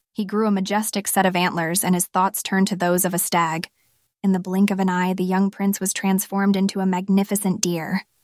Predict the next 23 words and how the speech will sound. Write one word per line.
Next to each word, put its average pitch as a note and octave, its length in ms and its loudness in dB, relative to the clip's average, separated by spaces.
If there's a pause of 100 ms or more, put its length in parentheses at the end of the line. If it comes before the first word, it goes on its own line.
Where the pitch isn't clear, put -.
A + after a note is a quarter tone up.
(840)
Actaeon, G3 640 0
now G#3 200 2
a G#3 80 0
stag, F3+ 480 -4 (260)
fled A#3 300 -2
in G#3 160 2
terror G#3+ 400 -2
from F#3+ 220 0
the F#3+ 80 0
wrath G3 340 0
of G3 100 -6
the G3 80 0
goddess. F#3+ 600 0 (640)
The G#3 80 0
very A#3 340 0
hounds G#3+ 400 0
that F#3+ 100 -6
had F#3 180 -6
once G#3 200 2
hunted G#3+ 340 0
at F#3 80 0
his F#3+ 160 0
side F#3+ 400 0